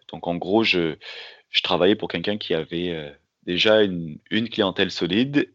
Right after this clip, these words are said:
et du coup, euh, lui me référait des clients. Et on avait un arrangement autour de ça. Et donc, j'ai commencé par ça, donc, euh, pas une abondance au début, mais, euh, j'ai pu travailler un petit peu, faire mes armes,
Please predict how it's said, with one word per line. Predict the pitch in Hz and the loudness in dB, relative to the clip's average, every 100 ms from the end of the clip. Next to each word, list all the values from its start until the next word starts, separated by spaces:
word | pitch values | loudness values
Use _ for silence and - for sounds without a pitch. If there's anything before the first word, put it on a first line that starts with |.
| - | -4
et | 87 85 | -2 -2
du | 80 | -8
coup, | - 101 110 117 | -10 -4 -2 4
euh, | 107 85 - - | 4 4 0 -4
lui | 78 98 | -4 -2
me | 95 | -2
référait | 82 90 - 101 95 | 0 0 2 2 2
des | 85 | 0
clients. | 82 - 85 - _ _ _ - - | -4 -4 -6 -8 _ _ _ -18 -12
Et | |
on | 82 | -8
avait | 82 82 | -4 2
un | 90 87 | 4 4
arrangement | 87 87 - 95 | 2 2 0 0
autour | 95 80 | -2 -2
de | 78 | -2
ça. | - - _ - - - - - - - - - _ - | -2 -4 _ -20 -16 -14 -12 -12 -12 -14 -16 -20 _ 2
Et | 95 | 4
donc, | 107 101 | 6 6
j'ai | 110 | 4
commencé | - 123 131 147 | 6 6 6 6
par | 127 | 4
ça, | - 127 170 185 | 4 4 6 4
donc, | 165 117 104 - | 4 0 0 -2
euh, | 101 90 87 82 80 73 - _ _ | -2 2 2 0 -2 -6 -14 _ _
pas | - 117 | 2 4
une | 107 90 | 4 2
abondance | 98 92 95 101 117 - | 0 0 -4 -2 -2 -2
au | 95 | -6
début, | 85 85 101 135 208 | -6 -10 -6 -4 -4
mais, | 147 95 | -2 2
euh, | 90 85 80 | 4 2 0
j'ai | 80 - 90 | -4 -6 -6
pu | 87 135 | -6 -8
travailler | - - 98 92 101 | -6 2 4 4 4
un | 113 | 0
petit | 90 | -2
peu, | - 104 151 147 | -6 -2 0 -2
faire | 127 101 | -2 -4
mes | 87 82 | -2 0
armes, | 123 180 | 2 0